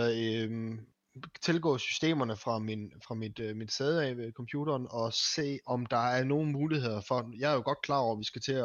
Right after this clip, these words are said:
at lande, måske crash, og se, om der er mulighed for at kan få startet shieldsene op, øh, på nogen som helst måde. Øh, er de i stykker, kan de tændes,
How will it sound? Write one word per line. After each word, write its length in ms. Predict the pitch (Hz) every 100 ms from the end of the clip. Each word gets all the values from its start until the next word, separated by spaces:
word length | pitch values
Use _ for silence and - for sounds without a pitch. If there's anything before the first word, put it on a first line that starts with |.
| 107
at 80 | 113
lande, 320 | 117 117 165
måske 380 | 147 147 - 135 -
crash, 440 | 123 131 - - - _ - - _ _
og 360 | - 123 - - - -
se, 140 | 180
om 100 | 139
der 80 | 120
er 40 |
mulighed 320 | 117 135 135 107
for 340 | 127 120 -
at 80 | 113
kan 100 | 113
få 80 | 117
startet 480 | - 117 110 104 104
shieldsene 560 | - 143 156 151 - 107
op, 220 | 120 - - _ _
øh, 340 | 117 - 101 58 -
på 60 | 113
nogen 140 | 117
som 140 | 120 110
helst 180 | 104
måde. 220 | 120 113 123 _ _ _ _ _ _ _ -
Øh, 300 | 107 104 107
er 80 | -
de 280 | 113 127 120 -
i 100 | 131
stykker, 360 | 120 147 139 139
kan 200 | - 131
de 80 | 120
tændes, 480 | 135 117 131 -